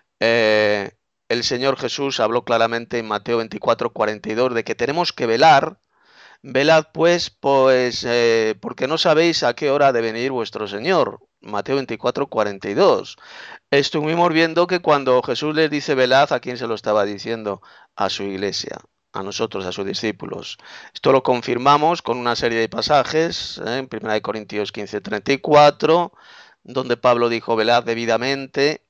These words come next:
y no pequéis". Primera de Corintios dieciséis trece, "Velad, estad firmes en la fe". Primera de Pedro cuatro siete, "Mas el fin de todas las cosas se acerca, sed pues sobrios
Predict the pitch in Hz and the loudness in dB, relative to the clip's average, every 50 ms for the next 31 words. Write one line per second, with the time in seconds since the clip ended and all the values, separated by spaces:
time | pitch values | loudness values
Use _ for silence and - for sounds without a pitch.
0 | _ _ - 104 104 110 - 110 110 110 - 139 139 135 139 139 139 147 139 - | _ _ -14 -10 -8 -8 -6 -6 -6 -2 0 2 2 2 2 2 0 -2 -4 -6
1 | - - - _ _ - - - - - _ _ _ _ - 131 135 147 147 143 | -8 -10 -12 _ _ -20 -20 -20 -20 -20 _ _ _ _ -12 -6 -2 0 0 0
2 | - - 135 131 127 - 123 120 117 110 110 107 110 107 104 - - 165 151 151 | 0 0 -2 -4 -4 -4 -4 -4 -4 -6 -6 -6 -6 -6 -6 -6 -2 0 2 4
3 | 156 147 - - 151 143 139 143 - _ _ _ _ _ 120 113 107 113 113 123 | 4 2 2 0 0 0 0 -2 -4 _ _ _ _ _ -8 -4 0 0 4 4
4 | 135 151 151 143 143 143 151 - - - - - - - - 104 - - 117 117 | 6 6 6 6 6 4 2 -2 -12 -16 -18 -20 -18 -16 -14 -8 -4 -4 -4 -4
5 | - 131 120 117 117 - - 110 110 107 104 - 151 139 135 131 135 135 - _ | -4 -6 -8 -6 -6 -6 -6 -4 -2 -2 -2 -2 0 0 0 0 -2 -4 -6 _
6 | _ _ _ _ - - - - - _ _ - 135 143 147 147 139 139 - 139 | _ _ _ _ -20 -20 -20 -20 -20 _ _ -6 -4 -2 2 2 2 2 2 2
7 | 127 123 123 - 127 120 117 - 117 117 113 - 151 151 151 147 _ - 131 131 | 2 2 0 0 0 -2 -2 -2 -4 -6 -6 -2 0 0 0 0 _ -4 -2 -2
8 | 135 135 _ _ - 127 120 120 - 135 120 - - 135 127 127 120 - 120 117 | -2 -4 _ _ -10 -6 -6 -4 -4 -4 -6 -6 -6 -6 -6 -6 -4 -2 0 2
9 | 117 113 110 - - 113 101 113 107 98 107 101 117 123 123 123 - - 127 123 | 2 0 0 -2 -4 -8 -6 -6 -4 -4 -4 -4 -2 -2 -4 -2 0 0 0 0
10 | - - _ - - - 160 - - 147 127 - - 143 131 131 127 131 127 131 | 0 -4 _ -6 -2 0 0 0 0 -2 -4 -2 -2 -2 -2 -2 -2 -2 0 2
11 | 123 120 117 - - | 2 2 0 -2 -8